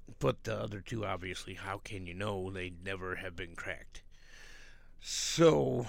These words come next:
I mean, I, I gotta believe, you know, that he's probably not lying as far as that goes. But we will never know, I'm sure. August eighth,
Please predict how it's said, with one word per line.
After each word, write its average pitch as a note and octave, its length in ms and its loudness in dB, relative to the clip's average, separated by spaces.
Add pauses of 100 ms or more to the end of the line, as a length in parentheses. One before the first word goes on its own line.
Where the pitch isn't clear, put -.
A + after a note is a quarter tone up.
(300)
I C3 320 0
mean, D#3 380 2
I, D#3 340 8
I C#3 80 4
gotta D#3+ 260 8
believe, C#3+ 680 4 (800)
you A#2+ 160 0
know, A2 300 0
that G#2+ 280 0 (400)
he's A#2+ 420 -4 (100)
probably D3 580 0
not C3+ 300 4
lying A2 400 -2
as G#2 180 -6
far G#2 280 0
as G2+ 100 -4
that G2+ 200 -4
goes. F#2 460 -4 (1040)
But - 180 -4
we D3 160 0
will F3 180 4
never B2+ 640 4 (280)
know, G2+ 420 -4 (100)
I'm G2 220 -8
sure. - 360 -8 (1040)
August B2+ 420 -2
eighth, - 340 -2